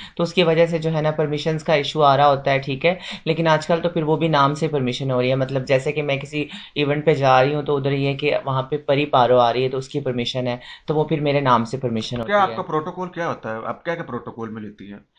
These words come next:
Speaker 1: प्रोटोकॉल
Speaker 2: मतलब
Speaker 1: में ये कि गार्ड्स तो मेरे already मेरे साथ होते हैं, और उसके बाद जो है ना फंक्शन पे यही है कि जो, जिन्होंने फंक्शन करवाना होता है उनके, उनका जो है ना पंडाल वगैरह अच्छा हो,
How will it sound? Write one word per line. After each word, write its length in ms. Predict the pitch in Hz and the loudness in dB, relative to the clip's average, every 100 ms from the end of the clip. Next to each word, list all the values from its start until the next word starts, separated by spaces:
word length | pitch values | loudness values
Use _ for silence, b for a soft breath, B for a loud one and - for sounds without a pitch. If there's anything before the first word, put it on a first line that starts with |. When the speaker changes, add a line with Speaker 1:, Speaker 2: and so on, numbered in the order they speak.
| B _ | B _
Speaker 1:
प्रोटोकॉल 360 | 160 160 180 190 | 2 2 2 4
Speaker 2:
मतलब 80 | |
Speaker 1:
में 80 | 190 | 4
ये 220 | 185 185 | 4 2
कि 140 | 190 190 | 4 4
गार्ड्स 360 | 156 147 156 | 8 8 6
तो 60 | 190 | 2
मेरे 160 | 180 170 | 4 4
already 360 | 160 143 147 | 4 2 2
मेरे 160 | 170 160 | 2 2
साथ 260 | 160 131 - 185 | 6 6 6 0
होते 200 | 185 170 | 0 -2
हैं, 160 | 160 B B B | -2 B B B
और 100 | 147 | 0
उसके 200 | 147 160 | 0 0
बाद 220 | 143 139 | 2 2
जो 100 | 143 | 0
है 160 | 143 135 | -2 0
ना 140 | 135 | 0
फंक्शन 420 | 139 143 139 156 | 0 -4 -4 -4
पे 100 | 151 | -2
यही 260 | 147 143 151 | 0 0 2
है 120 | 147 | 0
कि 280 | 147 151 147 B B B | 2 2 2 B B B
जो, 200 | 135 147 | 0 0
जिन्होंने 320 | 139 143 151 | 0 -2 -2
फंक्शन 320 | 151 139 151 | -2 -4 -4
करवाना 400 | 143 139 131 127 | 0 2 2 2
होता 240 | 143 139 143 | 2 2 0
है 160 | 143 139 B - | 0 -4 B -6
उनके, 720 | 143 143 151 147 143 - 131 | -6 -2 0 2 0 0 -2
उनका 420 | - 139 147 147 | -2 -4 0 0
जो 140 | 139 139 | 0 0
है 140 | 135 | 0
ना 120 | 139 | 0
पंडाल 440 | 135 139 135 127 135 | -2 2 4 4 4
वगैरह 280 | 139 127 | 2 4
अच्छा 260 | 127 120 139 | 4 2 0
हो, 300 | 135 131 131 | 4 4 4